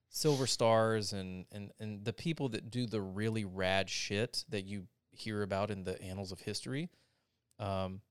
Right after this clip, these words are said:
you know, my-, myself included, like, I, I, I feel that I did things when I was there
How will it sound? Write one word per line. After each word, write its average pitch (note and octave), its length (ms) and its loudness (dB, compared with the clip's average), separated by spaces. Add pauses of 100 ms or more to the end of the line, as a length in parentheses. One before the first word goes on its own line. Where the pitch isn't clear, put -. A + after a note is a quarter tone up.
you C3+ 100 -2
know, A2 200 2
my-, C3 180 0
myself C3+ 420 4
included, A#2 420 2
like, G#2 300 6
I, A2+ 520 4 (640)
I, C3+ 160 8
I D#3+ 60 6
feel C#3+ 360 4
that B2 160 4
I A#2+ 140 8
did A2+ 300 0
things A2+ 400 -2
when G#2 140 -2
I G#2 120 2
was G2 220 0
there F#2 460 2